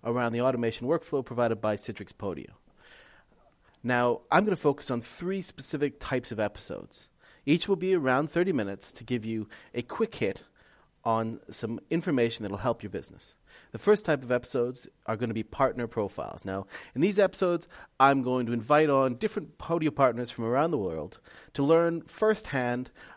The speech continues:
uh, about how they've implemented Podio, uh, how they got into Podio in the first bit,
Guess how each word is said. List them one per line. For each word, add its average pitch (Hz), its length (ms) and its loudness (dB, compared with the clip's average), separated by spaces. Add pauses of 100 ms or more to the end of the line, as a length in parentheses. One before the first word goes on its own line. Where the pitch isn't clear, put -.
(100)
uh, 101 260 2
about 117 300 0
how 127 300 6
they've 139 200 4
implemented 139 440 -2
Podio, 135 540 -2 (500)
uh, 82 260 -4
how 131 300 6
they 131 120 2
got 117 280 0 (260)
into 170 280 2
Podio 143 260 4
in 123 80 4
the 120 60 0
first 160 360 4
bit, 151 260 2